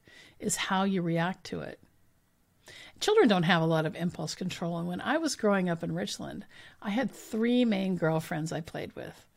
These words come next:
Summers in Richland are hot, and in the late nineteen sixties and early nineteen seventies, we had no internet, no cell phones, no color T V, or any of the modern technology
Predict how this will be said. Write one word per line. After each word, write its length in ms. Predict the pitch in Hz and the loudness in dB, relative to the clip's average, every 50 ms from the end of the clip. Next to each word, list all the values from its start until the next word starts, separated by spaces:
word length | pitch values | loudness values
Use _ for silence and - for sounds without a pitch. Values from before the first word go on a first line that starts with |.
| - - - - - - - - | -20 -20 -20 -20 -20 -20 -14 -4
Summers 320 | - 262 262 269 285 247 | 2 4 6 6 8 8
in 100 | 262 226 | 8 8
Richland 360 | 220 226 220 - 247 220 196 | 6 6 4 6 2 4 4
are 40 | 160 | 2
hot, 520 | - - - - 202 180 180 175 175 - - | 0 0 0 2 4 4 4 4 2 0 -2
and 300 | 214 180 170 156 156 165 - | -4 -2 -2 -2 -4 -4 -2
in 120 | 214 202 | -2 0
the 80 | 196 190 | 0 2
late 220 | 196 208 247 240 | 2 2 2 2
nineteen 280 | 233 226 233 - 226 196 | 2 -2 0 0 0 -2
sixties 480 | - - 262 226 - - 254 247 220 214 | 0 0 -4 -4 -4 -2 -2 0 0 0
and 80 | 202 - | 0 0
early 220 | 190 190 196 196 | 0 0 2 2
nineteen 320 | 196 190 190 180 202 185 | 0 0 0 0 -2 -2
seventies, 520 | - - 220 202 190 196 190 185 185 180 - | -2 0 0 0 2 0 0 0 -2 -2 -2
we 100 | 175 175 | -2 -2
had 160 | 160 160 170 | -2 -2 -2
no 260 | 170 196 226 247 240 | 0 2 2 2 2
internet, 440 | 220 208 202 196 196 196 196 - - - | 2 2 2 2 0 -2 -4 -6 -8 -6
no 160 | 180 190 240 | -2 0 0
cell 260 | 233 - - 202 196 185 | 0 0 0 0 0 0
phones, 400 | - 202 185 180 190 190 - - | 0 -2 -2 0 -2 -2 -4 -4
no 180 | 151 165 226 | -2 -2 -2
color 300 | 226 - 254 247 233 233 | -2 0 2 2 2 2
T 180 | 202 - 208 190 | 2 0 0 2
V, 320 | 185 175 175 170 170 175 - - - - - - - - | 2 2 2 2 0 -2 -4 -12 -18 -18 -18 -20 -10 -6
or 140 | - 160 - | -6 -6 2
any 280 | 220 220 247 285 302 - | 4 6 6 6 4 4
of 120 | - 208 | 0 -2
the 80 | 190 185 | 0 2
modern 460 | 180 175 175 175 180 185 196 190 196 | 2 2 4 4 4 4 4 2 0
technology 800 | - - 190 170 - 185 170 165 165 165 170 165 156 151 147 - | 0 0 -2 -2 0 0 0 2 2 0 0 -2 -4 -6 -6 -8